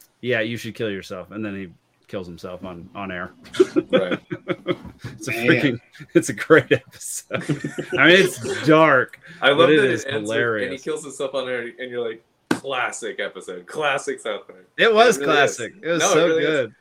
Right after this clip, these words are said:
Speaker 1: It was so good. Oh, man. I just watched that one recently. Hilarious.
Speaker 2: I need to go back and
Speaker 1: Um,
Speaker 2: watch some of the, like, best episodes, like, just a run of the best of.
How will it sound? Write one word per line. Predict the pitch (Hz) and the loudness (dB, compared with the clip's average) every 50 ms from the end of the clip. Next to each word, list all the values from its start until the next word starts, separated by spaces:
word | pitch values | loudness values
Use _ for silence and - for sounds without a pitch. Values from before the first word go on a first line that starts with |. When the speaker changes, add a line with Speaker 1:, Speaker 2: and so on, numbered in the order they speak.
| _ - | _ -14
Speaker 1:
It | |
was | 135 135 131 - | -12 -12 -12 -12
so | - - 131 131 131 123 | -8 -6 -4 -4 -4 -4
good. | 113 117 117 117 113 104 98 _ _ - - - 165 156 - _ _ _ - | -6 -8 -8 -8 -8 -10 -14 _ _ -20 -20 -20 -20 -20 -20 _ _ _ -12
Oh, | 127 120 113 | -10 -8 -8
man. | 98 101 104 104 101 95 87 | -8 -8 -8 -8 -10 -10 -10
I | 104 110 | -10 -10
just | 110 110 - | -10 -10 -10
watched | 123 113 107 - | -10 -10 -8 -8
that | - 113 98 | -10 -10 -10
one | 101 101 | -10 -10
recently. | 101 101 101 - - 101 98 98 98 95 - _ _ _ _ - | -10 -10 -12 -12 -14 -16 -14 -14 -16 -16 -18 _ _ _ _ -14
Hilarious. | 113 107 104 101 95 92 92 92 90 90 - - - _ _ _ _ _ _ - | -12 -10 -8 -8 -8 -8 -8 -8 -10 -12 -14 -18 -20 _ _ _ _ _ _ -18
Speaker 2:
I | - | -14
need | 120 151 170 | -14 -12 -12
to | 147 | -8
go | 110 110 | -6 -4
back | 110 131 131 127 123 120 | -4 -2 0 0 0 0
and | |
Speaker 1:
Um, | 117 87 | -2 -4
Speaker 2:
watch | 85 82 82 82 - | -6 -10 -12 -12 -12
some | - 92 87 87 | -12 -10 -8 -8
of | 87 | -6
the, | 87 85 | -6 -6
like, | 85 82 82 - _ | -6 -8 -10 -8 _
best | - 90 87 - - | -6 -6 -6 -8 -10
episodes, | 76 - - 87 85 - - - - - - 87 | -10 -10 -10 -12 -14 -12 -12 -12 -12 -10 -8 -6
like, | 87 85 80 - - _ _ _ _ _ _ | -6 -8 -8 -10 -16 _ _ _ _ _ _
just | - 92 - | -14 -8 -6
a | 110 104 | -4 -4
run | 92 92 101 101 98 98 | -2 -2 -2 -2 -2 -4
of | 95 85 | -6 -6
the | 92 85 | -8 -8
best | - 98 90 90 - - - | -6 -6 -6 -6 -6 -8 -8
of. | 85 85 85 85 - | -8 -8 -8 -10 -12